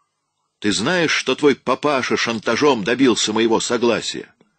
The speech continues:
И теперь, убив твоего кузена, я до конца дней буду мучиться угрызениями совести.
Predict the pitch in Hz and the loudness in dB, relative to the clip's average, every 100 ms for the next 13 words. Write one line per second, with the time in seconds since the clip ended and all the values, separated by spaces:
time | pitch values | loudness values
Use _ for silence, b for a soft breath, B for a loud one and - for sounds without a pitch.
0 | b b b b b b 95 110 139 139 | b b b b b b -2 0 2 2
1 | 123 151 - 113 127 127 113 113 120 147 | 2 2 0 2 4 4 2 0 0 0
2 | 107 - _ b b b b b b _ | -2 -6 _ b b b b b b _
3 | 80 90 98 98 - 101 87 104 92 104 | -6 -4 -4 -4 -2 -4 -2 -2 0 -2
4 | 104 127 117 113 - 107 104 101 101 117 | 0 -2 -2 -4 -2 -2 0 -2 0 0
5 | 110 107 107 - 120 80 - - | -2 -4 -4 -2 -2 -2 -6 -14